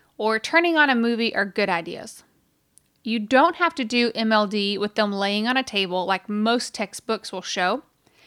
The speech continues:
Kids can lay on the floor, on the couch, or in your lap. Just use whatever's available and do whatever feels comfortable. Bandaging for kids is different than bandaging for adults as well.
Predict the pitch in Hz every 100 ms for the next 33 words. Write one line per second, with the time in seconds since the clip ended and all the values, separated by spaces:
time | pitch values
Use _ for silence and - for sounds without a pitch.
0 | - - _ - 359 - 339 262 254 269
1 | 262 - 214 220 220 220 214 208 247 262
2 | - 202 202 202 - 196 190 - 294 277
3 | 196 165 190 - _ _ _ _ - 294
4 | 302 359 - 302 233 240 247 196 196 214
5 | 262 294 330 _ - 226 233 262 262 233
6 | 226 220 208 - 196 185 - 107 226 _
7 | _ _ _ _ _ _ _ _ _ _
8 | - 320 381 269 247 240 220 - 214 202
9 | - 220 208 - 262 - 226 190 - 220
10 | 202 214 208 202 202 196 - 190 175 185
11 | - - - 214 - 170 -